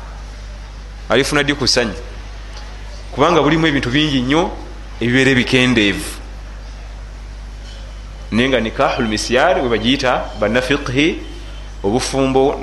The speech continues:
obw'omukyalo ow'okubiri oba wakusatu oba wakuna, nga mukweke,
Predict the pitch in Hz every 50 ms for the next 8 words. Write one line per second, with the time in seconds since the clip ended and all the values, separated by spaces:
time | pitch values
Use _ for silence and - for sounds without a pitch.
0 | - - - - 113 110 110 110 107 104 107 127 135 135 123 143 139 131 127 120
1 | 123 131 127 120 120 117 113 127 135 120 110 - - - 120 117 123 131 123 113
2 | 110 - 135 131 135 143 170 185 - - - - - - - - - - - -
3 | - - - - - 107 107 107 110 110 - - 143 143 143 - 143 117